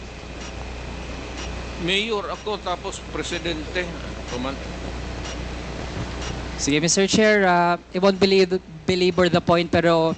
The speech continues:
Speaker 2: tingin ko ang mga kababayan natin yung makakahusga. Malinaw naman po na wala po sa aming dalawa yung taga coa, pero mismo po, uh, nasa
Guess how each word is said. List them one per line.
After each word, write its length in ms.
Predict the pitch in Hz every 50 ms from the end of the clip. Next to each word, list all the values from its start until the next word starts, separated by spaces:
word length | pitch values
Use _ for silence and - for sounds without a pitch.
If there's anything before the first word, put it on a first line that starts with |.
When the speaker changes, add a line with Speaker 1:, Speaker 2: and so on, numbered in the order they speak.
| -
Speaker 2:
tingin 320 | 175 165 165 165 165 165 160
ko 320 | 175 170 165 165 156 165 - -
ang 160 | 160 160 165
mga 240 | 165 170 165 160 -
kababayan 400 | 160 160 156 156 156 156 156 151
natin 400 | 156 151 143 - 151 147 151 151
yung 80 | 151
makakahusga. 800 | 151 143 143 139 135 - 151 147 156 - - 135 143 131 131 131 127 - - - - - - -
Malinaw 400 | 160 175 190 202 196 202 196 196
naman 240 | 190 190 190 190 190
po 240 | 185 - 196 190 170
na 320 | 165 156 156 151 151 151
wala 320 | 151 170 175 175 170 165 -
po 160 | - 180 170
sa 240 | - - 175 156 160
aming 240 | 160 160 165 165
dalawa 320 | 151 160 156 156 151 156 151
yung 160 | 151 151 147
taga 240 | 147 - 151 147 147
coa, 560 | - 170 185 208 208 170 156 151 156 160 156
pero 480 | - 165 160 156 151 151 147 147 147 - - - - - - -
mismo 400 | - 165 175 170 - 175 175 175
po, 240 | - - 185 180 170
uh, 240 | 156 151 147 147 147 147
nasa 720 | 165 160 165 165 - 175 156 151 147 147 147 147 147 147